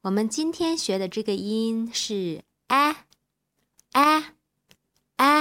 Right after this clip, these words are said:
好，现在大家闭上你的眼睛，想象一下，有很多的 ants 爬到你的手臂上来咯。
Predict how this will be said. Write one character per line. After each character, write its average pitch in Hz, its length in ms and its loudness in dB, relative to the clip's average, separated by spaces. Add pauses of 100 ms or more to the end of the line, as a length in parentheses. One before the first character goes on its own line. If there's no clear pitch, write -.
(760)
好， - 320 -6 (340)
现 277 240 -6
在 277 140 -2
大 269 160 -4
家 269 160 -6
闭 269 160 -4
上 254 240 -4
你 196 80 -4
的 175 80 -6
眼 165 260 -8
睛， 247 320 -8 (200)
想 160 240 -4
象 233 200 -4
一 226 80 -2
下， 233 360 -6 (300)
有 254 100 -4
很 185 260 -2
多 233 160 -2
的 247 240 -2 (200)
ants - 600 -2 (540)
爬 190 180 -6
到 226 80 -4
你 202 140 -2
的 185 100 -4
手 180 180 -4
臂 214 140 -2
上 254 220 -2
来 214 140 0
咯。 294 360 2